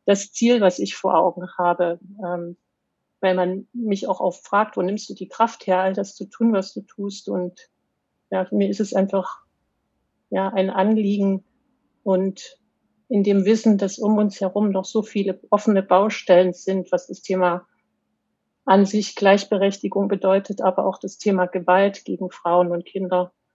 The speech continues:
ist das noch ein langer Weg. Und ich bin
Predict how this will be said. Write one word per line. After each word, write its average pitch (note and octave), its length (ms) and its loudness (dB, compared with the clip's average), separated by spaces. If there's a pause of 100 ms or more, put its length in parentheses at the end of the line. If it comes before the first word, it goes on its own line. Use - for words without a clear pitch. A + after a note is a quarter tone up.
(580)
ist - 200 -6
das F#3+ 140 -4
noch F#3 180 0
ein F3 200 -2 (320)
langer G#3+ 400 2
Weg. F#3+ 320 2
Und E3+ 260 -6
ich A3 220 -8
bin - 280 2